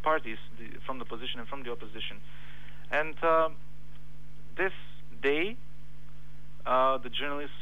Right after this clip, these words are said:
were, in a way, expelled from the parliament just in order to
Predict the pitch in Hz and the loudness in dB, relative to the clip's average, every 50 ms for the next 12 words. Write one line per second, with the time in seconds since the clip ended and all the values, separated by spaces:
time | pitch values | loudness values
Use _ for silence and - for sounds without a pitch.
0 | - 113 123 127 127 127 127 - - - - 131 123 120 120 120 127 131 131 127 | -2 0 2 2 2 2 2 0 0 -2 -2 -2 -2 0 0 0 2 2 2 2
1 | 123 - 120 113 - - - - - 170 165 147 - - 117 110 110 104 - 113 | 0 0 0 0 -2 -2 0 2 2 2 2 2 0 -2 -2 -2 -2 -2 0 0
2 | 113 110 110 113 117 131 147 151 - - - - - - - - - - 160 156 | 0 0 0 0 0 -2 -2 -2 -2 -2 -2 -2 -2 -2 -2 -2 0 0 0 0
3 | - - 147 139 135 135 139 139 131 - - 135 131 127 123 120 | 0 -2 -2 0 0 0 0 0 0 0 0 0 0 0 0 0